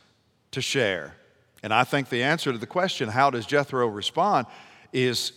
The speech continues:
clear, namely, here's what the pastor thinks. Jethro became a true believer in the one living and true God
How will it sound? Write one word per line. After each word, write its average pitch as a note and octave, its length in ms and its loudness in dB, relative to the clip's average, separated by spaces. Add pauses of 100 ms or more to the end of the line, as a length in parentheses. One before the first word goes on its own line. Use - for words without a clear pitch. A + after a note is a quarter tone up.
clear, D3+ 420 4
namely, C#3+ 640 0 (800)
here's C3+ 320 -2
what D3+ 180 2
the D#3 60 -2
pastor D#3 440 2
thinks. A2 440 -4 (1000)
Jethro B2+ 640 2 (140)
became B2 640 -4 (300)
a G2 60 -12
true D3+ 760 -2 (100)
believer A#2 800 -4 (460)
in D3 200 0
the A2 120 -2
one A#2+ 460 0
living C3+ 460 2
and B2 120 -4
true C3 240 -2
God F#2 480 -2